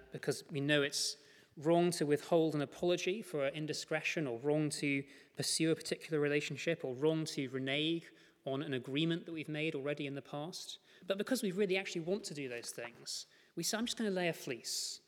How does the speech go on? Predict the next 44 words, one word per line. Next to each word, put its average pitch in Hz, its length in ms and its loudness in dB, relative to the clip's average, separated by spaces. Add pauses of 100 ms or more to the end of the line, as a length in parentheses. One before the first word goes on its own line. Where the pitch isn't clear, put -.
(100)
just - 180 2
gonna 220 140 6
make 180 240 4
sure, 127 180 0
just - 220 -6
gonna 185 140 -2
double 180 280 0
check - 440 -4
with - 180 -10
God, 120 400 -2 (500)
just - 160 -2
gonna 240 120 0
see 214 220 2
if 175 120 -2
maybe 214 280 0
he 185 120 -4
might 185 200 -2
make 180 160 -4
an 170 80 -2
exception - 760 -4 (340)
with 156 160 2
me. 165 180 4
He 143 80 0
might 190 240 0
indicate 175 720 -2 (220)
that 175 100 2
actually 170 360 0
on 156 140 0
this 214 200 0
occasion 143 440 -4
he 165 60 -6
doesn't 156 260 -4
really 135 200 2
mind. 127 540 -2 (1600)
Who 156 80 6
knows? 156 540 2 (400)
He - 140 -6
might 151 200 -2
say 156 160 0
it's 156 140 -4
okay 170 560 -2 (280)
on 127 120 -6
this 123 300 -6
occasion." 143 480 -6